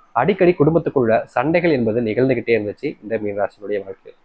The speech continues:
சரி, நாட்கள் கடந்தா எல்லாம் சரியாயிடும் நம்புனாங்க. ஆனா மீனராசிக்காரருடைய வாழ்க்கையில அந்த குடும்ப பிரச்சனைங்கிறது தீர்ந்தபடியா இல்லை, மறுபடியும் மறுபடியும் அதிகரிச்சிட்டு தவிர, "என்னடா இது?" அப்படின்ற அளவுக்கு மனசு வெந்-, நொந்து போச்சு இந்த மீனராசினுடைய வாழ்க்கையில.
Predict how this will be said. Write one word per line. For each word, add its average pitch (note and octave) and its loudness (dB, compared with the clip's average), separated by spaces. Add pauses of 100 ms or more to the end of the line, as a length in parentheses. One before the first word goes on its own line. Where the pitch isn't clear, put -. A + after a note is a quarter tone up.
(320)
சரி, F3 2
நாட்கள் D3+ 2
கடந்தா C3+ 4
எல்லாம் B2+ 2
சரியாயிடும் B2 4
நம்புனாங்க. A2 -2
ஆனா A#2+ -4
மீனராசிக்காரருடைய A#2+ -2 (120)
வாழ்க்கையில A#2+ -4 (260)
அந்த C3 2
குடும்ப F#3 2
பிரச்சனைங்கிறது C3 -2
தீர்ந்தபடியா B2 0
இல்லை, G2 -8 (140)
மறுபடியும் C3+ 2
மறுபடியும் C#3+ 0
அதிகரிச்சிட்டு A#2 -2
தவிர, G#2 -6 (340)
"என்னடா G#2+ 2
இது?" G#2 -2
அப்படின்ற A#2 0
அளவுக்கு D#3 2
மனசு C3 -2
வெந்-, A#2+ 0
நொந்து D#3+ 4
போச்சு D3 -2
இந்த A#2 -4
மீனராசினுடைய G#2+ -6
வாழ்க்கையில. G2+ -10